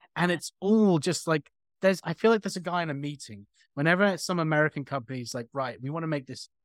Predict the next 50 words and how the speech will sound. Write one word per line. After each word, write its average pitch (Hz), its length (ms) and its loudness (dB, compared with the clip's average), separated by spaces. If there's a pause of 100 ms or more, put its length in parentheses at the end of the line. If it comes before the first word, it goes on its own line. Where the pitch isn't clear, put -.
U 117 240 -18
K," 101 300 -20 (340)
and 135 80 -8
there's 135 140 -4
some 185 340 0
English 156 360 -2
guy 131 180 -4
in 123 60 -8
there 120 140 -6
that's 117 200 -12
like, 120 180 -8 (440)
"Yeah, 151 160 -2
forget 220 420 0
every 208 220 2
flavor, 131 600 -2 (720)
get 214 180 6
rid 202 120 6
of 170 60 6
all 131 140 2
that, 110 280 -8 (460)
use 208 260 2
a 240 60 6
microwave 147 480 4
to - 100 -18
cook 117 220 -12
everything, 107 600 -16 (360)
and 131 360 -4 (240)
you've 143 200 -14
gotta 156 180 0
have 147 200 4
an 160 80 0
option 139 420 -8
that's 120 240 -12
just - 360 -10 (380)
garlic 143 320 6
bread 123 200 -6
covered 113 280 -12
in 107 100 -14
cheese." 90 400 -16
So 117 360 -10 (320)
it, 160 160 -8
like, 160 220 4
like, 175 200 4
if 180 140 -2
they 214 160 6
had, 196 260 4 (140)
if 165 120 -4
we 214 60 6
had 208 140 6
the 156 200 -8